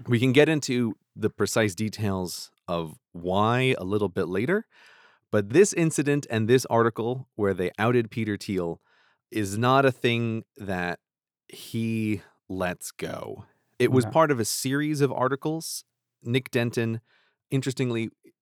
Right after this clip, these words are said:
Speaker 1: is also gay, and he was of the belief in two thousand seven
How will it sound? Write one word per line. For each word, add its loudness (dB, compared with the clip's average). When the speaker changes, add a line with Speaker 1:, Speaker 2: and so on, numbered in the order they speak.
Speaker 1:
is -2
also 2
gay, -6
and -2
he -4
was 4
of 2
the 0
belief -6
in -6
two -6
thousand -6
seven -4